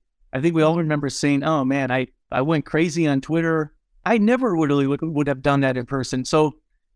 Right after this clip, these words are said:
there is a way in which, because of the rise of social media, that in a sense we are acting in ways that we maybe wouldn't in person. There's a certain anonymity to it.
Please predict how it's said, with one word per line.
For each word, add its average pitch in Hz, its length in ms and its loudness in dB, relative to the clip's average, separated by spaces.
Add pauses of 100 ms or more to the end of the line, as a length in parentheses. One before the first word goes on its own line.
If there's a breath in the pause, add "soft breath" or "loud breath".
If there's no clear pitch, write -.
there 160 180 2
is - 580 -2
a 151 80 0
way 160 300 0
in 170 120 2
which, 147 260 0
because 185 500 -2
of 170 120 -4
the 139 100 0
rise 143 280 2
of 135 80 -4
social 135 300 -2
media, 135 420 2 (640)
that 151 280 4
in 151 160 2
a 143 60 2
sense 170 400 0
we 151 220 0
are 160 340 4 (300)
acting 170 360 0
in 143 80 0
ways 143 200 0
that 151 120 0
we 143 120 2
maybe 147 300 0
wouldn't 143 520 0
in 131 120 0
person. 135 320 -6
There's 120 180 -6
a 123 40 0
certain 147 320 0
anonymity 147 640 0
to 160 180 0
it. 160 120 -2